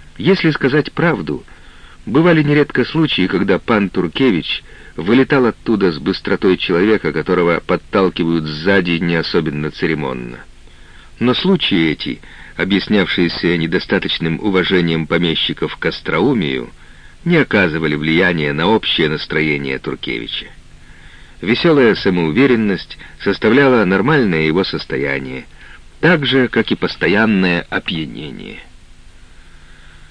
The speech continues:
Последнее обстоятельство составляло второй источник его благополучия.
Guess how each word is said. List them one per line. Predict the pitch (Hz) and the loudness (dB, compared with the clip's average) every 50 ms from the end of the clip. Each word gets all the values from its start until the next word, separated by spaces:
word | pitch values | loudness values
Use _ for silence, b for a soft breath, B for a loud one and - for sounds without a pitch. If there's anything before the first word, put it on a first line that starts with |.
| b b b b b - | b b b b b 0
Последнее | 226 - - 180 208 202 165 175 175 165 | 0 2 4 6 4 6 6 4 4 4
обстоятельство | 151 - - - 156 170 156 151 143 - - 143 143 135 131 127 117 - | 2 0 2 2 2 2 2 -2 -6 -4 0 2 4 4 4 4 2 0
составляло | - 107 - 117 110 123 135 127 123 110 | -6 -4 0 2 2 4 4 4 2 2
второй | - - 110 107 113 113 104 90 | 0 -2 0 2 4 4 4 4
источник | 90 - - - 90 82 - - - 76 - - | 2 -2 -2 -2 -2 -2 -2 -4 -6 -8 -8 -6
его | 78 76 76 71 | -6 -4 -4 -4
благополучия. | 64 78 76 69 67 - 71 65 60 60 - - - - - | -4 -4 -6 -6 -6 -8 -6 -8 -8 -8 -8 -8 -10 -10 -12